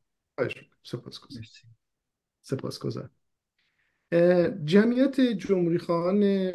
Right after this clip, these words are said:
Speaker 1: حامی شاهزاده رضا پهلوی، همونطوری که از نامش پیداست، اه، جمعی از جمهوری خواهانی است که هم میهن دوست هستند، هم دموکراسی خواه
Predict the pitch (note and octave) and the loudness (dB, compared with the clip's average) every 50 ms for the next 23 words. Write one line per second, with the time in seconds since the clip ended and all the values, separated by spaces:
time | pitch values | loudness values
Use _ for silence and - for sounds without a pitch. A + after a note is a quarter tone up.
0 | F3 - - _ _ - B2+ E3 D3+ D#3 F#3+ A3 G3+ - - D#3 C#3+ C3+ D3 C#3+ | -8 -12 -16 _ _ -6 -2 0 2 2 2 2 0 0 0 -2 -2 0 0 -2
1 | C3+ D3 D3 C#3 C3 C#3 C#3+ C#3+ C#3+ - D3 D3 C#3+ C#3 C#3 C3+ B2+ B2 C3+ D#3 | -2 0 -2 -2 -2 -2 -2 -2 -2 -2 0 0 0 0 0 0 0 -2 -2 -2
2 | E3 D#3+ E3+ - C3+ E3 D#3+ D#3 D#3 D3+ - D#3 C#3+ C3+ - - D3+ C#3 C3 C3 | -2 -2 -2 -2 -2 0 0 0 2 0 -2 -4 -4 -4 -4 -2 0 0 2 0
3 | A#2+ B2 B2 B2+ C3 C#3 C#3+ D3+ D3+ D3+ C#3+ - - - - - - - - - | -2 -2 -4 -2 -2 0 2 2 2 2 2 0 -2 -6 -12 -14 -14 -16 -16 -16
4 | - - - D3 C3+ C3 C#3+ C#3+ D3+ D#3 D3+ - - - - - - - - C3 | -14 -6 -2 -2 0 0 0 0 0 0 -2 -4 -8 -16 -18 -14 -12 -10 -8 -8
5 | C3 - - - - _ _ _ _ - F3+ F#3 G#3+ A3 G#3+ G#3 G3+ F3+ E3+ D#3 | -8 -8 -10 -12 -16 _ _ _ _ 0 2 4 4 4 2 2 2 2 2 2
6 | C#3+ C3 B2+ B2+ D3+ D3+ C#3+ B2+ C#3+ D3 C3+ C#3+ C3+ C3+ - - D3+ C#3+ C#3 C3 | 0 0 2 4 4 4 4 4 2 2 0 0 -4 -6 -6 -6 -4 -2 -2 0
7 | D3 E3+ F3+ F#3 F3+ E3+ E3 E3 D#3 D3 D3+ - - - - D#3 D3+ D3 D3 D3 | 0 0 2 2 2 0 0 0 -2 -4 -4 -8 -16 -6 -2 0 2 2 2 -2
8 | D3 - _ _ _ _ _ _ _ _ _ _ _ _ _ _ _ _ _ _ | -4 -8 _ _ _ _ _ _ _ _ _ _ _ _ _ _ _ _ _ _
9 | _ _ _ _ _ _ _ - - - D3+ D3+ D#3+ E3 D#3+ D#3 D#3 D3+ C#3+ D3 | _ _ _ _ _ _ _ -14 -10 -8 -4 0 0 2 2 2 4 4 4 4
10 | C3+ A#2 D3 C#3 C3+ C3 E3 F3 - - - F3 D#3+ - - - - D#3+ D3+ C#3+ | 2 2 2 2 0 0 0 -2 -4 -2 -2 -2 -2 -2 -4 -4 -2 -2 0 0
11 | D3 D3 C3 A2+ D3+ D#3 D#3 C#3 C#3+ C#3 C3+ C3 B2 - - B2+ - - - C3 | 0 -2 -2 0 2 2 2 4 2 2 2 0 -2 -2 -4 -6 -6 -6 -6 -8
12 | - - - C#3+ A2 - - _ | -6 -6 -4 -6 -6 -6 -10 _